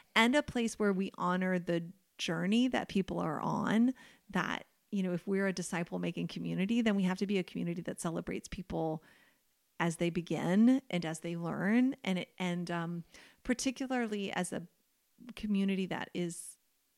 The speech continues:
called to be, um, a healthy and holy multi-ethnic community, we have to be a community where we can talk about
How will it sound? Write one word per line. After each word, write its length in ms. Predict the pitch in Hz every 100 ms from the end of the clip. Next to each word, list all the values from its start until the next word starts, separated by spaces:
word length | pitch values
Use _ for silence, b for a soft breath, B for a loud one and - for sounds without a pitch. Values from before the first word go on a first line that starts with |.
| _
called 760 | - 202 180 175 175 170 170 190 b b b b b -
to 160 | -
be, 640 | 175 180 165 165 165 165 175 - -
um, 320 | 170 165 160 -
a 80 | 170
healthy 420 | 170 175 - 180
and 100 | 170
holy 320 | 165 170 170
multi-ethnic 800 | 165 160 175 202 208 196 226 240
community, 640 | - 233 240 247 247 240 233 B B B B B -
we 240 | 214 233
have 420 | 190 - 269 247
to 140 | - 233
be 200 | 220 220
a 40 |
community 600 | 208 214 208 202 196 196
where 540 | 190 - 185 180 185
we 180 | 180 185
can 420 | 180 185 170 165 - _ _ _ _ _ _ _ -
talk 640 | - 180 170 262 - - b b b b _
about 640 | 180 170 170 170 170 -